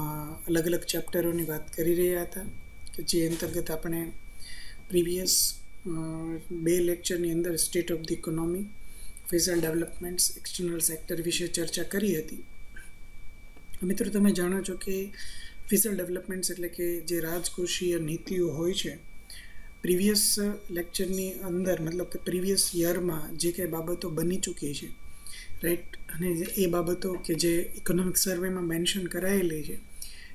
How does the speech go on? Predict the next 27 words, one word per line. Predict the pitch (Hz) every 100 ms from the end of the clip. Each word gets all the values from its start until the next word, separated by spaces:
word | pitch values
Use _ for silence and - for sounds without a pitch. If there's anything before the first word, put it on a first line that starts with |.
| -
તેના | 196 196
વિશે | 175 180 196
આપણે | 175 170
ડિટેલમાં | 165 170 180 175 170
ચર્ચા | 175 - 170
કરી | 170 165 160
હતી. | 151 - 202 - - - - - - - -
ત્યાર | - 190 185
પછી | 202 208
મિત્રો, | 208 208 202 - - - 208 202
external | - - 214 214
sector | 202 202 - 196 208
એટલે | 185
કે | -
ભારતનું | 202 190 180 - 190
બાહ્ય | 160 165 180
ક્ષેત્ર, | - 175 165 - - - - - - -
જે | 175 170 170 - - 202 - -
ખાસ | - 196 202
કરીને | - 185 190
વિદેશ | 180 170 175 175 170
વ્યાપાર | 160 185
સાથે | - 180 175
સંકળાયેલી | 170 170 170 165 165 165
જે | 165
બાબતો | 165 165 185 180 175
છે | 156